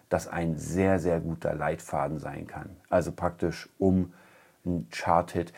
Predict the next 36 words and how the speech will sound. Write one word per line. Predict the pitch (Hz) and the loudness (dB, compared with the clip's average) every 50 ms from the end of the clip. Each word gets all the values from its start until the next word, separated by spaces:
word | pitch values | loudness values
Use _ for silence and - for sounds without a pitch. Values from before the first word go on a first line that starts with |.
| - - | -20 -10
zumindest | - - 120 120 135 143 143 135 139 - | 2 6 8 10 10 10 8 6 4 2
um | - 120 117 | 2 4 4
das | 113 107 - - | 4 2 2 -2
zu | - - | -10 -8
verstehen, | 95 - 101 95 - - - 107 107 107 98 87 | -4 -2 -2 -2 -2 0 0 2 2 2 2 2
was | 98 95 - | 0 0 2
man | 101 95 92 90 | 0 0 2 2
dafür | 87 82 - - 87 | 0 0 0 -2 0
machen | 95 101 101 92 | 0 2 2 0
muss. | 80 76 - - | -2 -2 -4 0
Denn | - 87 87 87 85 - - - - - - - - - - - - - - - - - - | 0 2 2 2 -2 -4 -14 -20 -20 -14 -12 -12 -12 -12 -16 -20 -20 -20 -20 -20 -18 -8 -4
es | - 101 - | -4 -4 2
gibt | - 113 95 - | 2 2 2 6
ja | 113 107 101 | 6 6 6
so, | 92 101 101 98 98 98 - - - - - _ _ - - - - | 8 6 6 6 6 4 0 -10 -20 -20 -20 _ _ -20 -18 -4 4
ob | - 113 107 | 4 4 6
man | 113 110 104 | 6 4 4
einen | 98 | 4
Chart-Hit | 95 - 98 98 98 - - - | 2 4 4 4 4 4 0 -2
macht | 95 98 98 98 - | 0 -2 -2 -2 0
oder | 92 95 90 | 2 4 4
nicht, | 87 92 104 104 - - _ _ _ - | 4 4 2 0 -2 -12 _ _ _ -8
das | - 82 76 | -4 -2 4
werden | 80 95 95 95 | 6 8 8 8
wir | 104 | 8
auf | 87 - | 6 4
jeden | 90 82 | 2 0
Fall | - - 87 | 4 6 6
auch | 87 90 | 6 6
nochmal | 98 92 87 87 87 85 | 4 2 0 0 0 0
besprechen, | 85 85 - - 92 95 98 - 98 90 | -2 -6 -8 -6 -6 -6 -4 -4 -6 -6
vielleicht | - - 95 85 - | -2 0 0 0 0
so | 92 | 0
eine | 90 82 | -4 -2
kleine | - 87 85 80 | 0 -2 -2 -2
Buchbesprechung, | 80 92 - - - - - - 92 90 90 92 87 85 | -2 -6 -10 -10 -12 -12 -8 -8 -6 -2 0 0 -2 -2